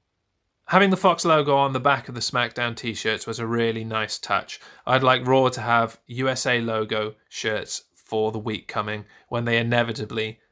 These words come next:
turn up Wednesday night on N X T and Friday night on SmackDown for the last show before the pay-per-view. So before we go, let's talk Survivor Series and throw out some predictions for this Sunday's event.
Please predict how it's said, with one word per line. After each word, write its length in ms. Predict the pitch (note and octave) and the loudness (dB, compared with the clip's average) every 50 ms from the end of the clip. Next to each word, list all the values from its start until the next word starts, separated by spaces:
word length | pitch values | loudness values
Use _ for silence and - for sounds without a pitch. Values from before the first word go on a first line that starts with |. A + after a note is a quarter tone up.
| _ _ _ _ - | _ _ _ _ -4
turn 240 | - - C3+ A#2+ A#2+ | 0 2 2 2 2
up 180 | A#2+ G#2+ - | 0 0 2
Wednesday 460 | - B2+ A#2+ A#2 A2+ G#2+ - A2+ A2+ A2+ | 2 2 2 2 0 -2 0 0 0 0
night 360 | A#2 A#2 A#2 A2 A2 - - - | 0 0 0 0 0 -2 -4 -4
on 120 | A#2 A#2 | -2 0
N 160 | A2+ A2 A2 A2 | 0 0 0 0
X 240 | G#2+ - - - | -2 -2 -4 -8
T 400 | - - A#2 A2 A2 G#2+ G2+ - _ _ _ _ _ - | -6 -2 -2 0 0 -2 -4 -8 _ _ _ _ _ -12
and 180 | - A#2+ A2 | -10 -10 -8
Friday 480 | - - B2+ A2+ G#2+ G#2+ G#2 G#2 G#2 G#2 | -4 0 2 4 4 4 4 2 0 0
night 300 | G#2+ G#2+ G#2 G2+ - - _ - | -2 -2 -4 -4 -6 -8 _ -6
on 160 | A#2 A#2 G#2+ | -6 -6 -4
SmackDown 720 | - - - - A#2+ G#2+ F2+ - - A2 G#2+ G2+ G2+ G2+ - _ _ _ _ - | -6 -6 -4 -2 -2 -4 -4 -4 -4 -4 -4 -2 -4 -6 -10 _ _ _ _ -14
for 120 | - A2+ | -12 -8
the 80 | A2 G#2+ | -6 -4
last 500 | G#2+ G#2+ G#2+ G#2+ G#2+ G2+ - - - - | 0 2 4 4 4 2 0 -6 -8 -6
show 460 | - - - G#2+ G#2 G#2 G#2 G2+ - _ _ _ _ _ | -6 -2 0 0 0 0 0 -4 -8 _ _ _ _ _
before 440 | - G#2 - - A2 G2+ G2+ G2+ G2 | -16 -14 -10 -8 -6 -4 -4 -4 -6
the 100 | G#2+ G2 | -8 -8
pay-per-view. 640 | - - G#2 G2+ F#2+ - G2 G2+ G2+ G2 G2 F#2+ - _ _ _ _ _ _ _ _ _ _ _ _ _ _ _ _ _ _ _ _ _ _ _ - | -6 -6 -6 -6 -6 -10 -10 -8 -8 -8 -8 -10 -14 _ _ _ _ _ _ _ _ _ _ _ _ _ _ _ _ _ _ _ _ _ _ _ -6
So 180 | - - F3+ | -2 0 2
before 340 | E3+ F3 E3+ - G#3+ G#3+ G#3 | 2 2 2 4 6 6 6
we 100 | G3 F#3+ | 4 2
go, 380 | - - E3+ D3 C#3 C3+ C#3 C3 - - - _ _ | 2 4 2 4 4 2 0 -2 -6 -12 -20 _ _
let's 380 | - D#3 D#3+ F3 F#3+ F#3 F#3 - | -6 -2 2 2 2 2 0 -2
talk 260 | - - F#3+ F#3 F3+ | 0 0 0 0 0
Survivor 440 | - E3+ D3 D3+ D3 C#3 C3+ C3 B2+ | -2 0 4 6 6 6 6 2 0
Series 480 | - - C3+ B2 A#2 A#2 A#2 A#2 A#2+ | -4 -4 -2 -2 -2 -2 -2 -4 -4
and 120 | A#2+ A#2 A2+ | -6 -8 -10
throw 300 | - - - C#3 C3+ C#3 | -8 -4 0 2 2 2
out 220 | C#3 C3 B2 A#2+ | 2 0 0 -2
some 200 | - - C3 A#2+ | -4 -6 -6 -6
predictions 720 | - C3 B2 A#2+ B2 A#2 A#2+ - - - G#2+ G#2 G#2+ G#2 - | -4 -4 0 2 0 0 0 -4 -8 -8 -8 -8 -8 -10 -12
for 120 | - A2 | -10 -8
this 200 | G#2+ A2 G#2+ - | -6 -6 -6 -6
Sunday's 640 | - - A#2 G#2+ G#2+ G#2+ G#2 G#2 G2+ G2 G2 G2 - | -6 -4 -4 -6 -6 -4 -4 -4 -4 -4 -6 -8 -10
event. 640 | - A2 G#2 F#2+ - F#2+ F2+ E2+ E2+ - - - | -12 -12 -12 -8 -8 -8 -6 -8 -10 -14 -18 -20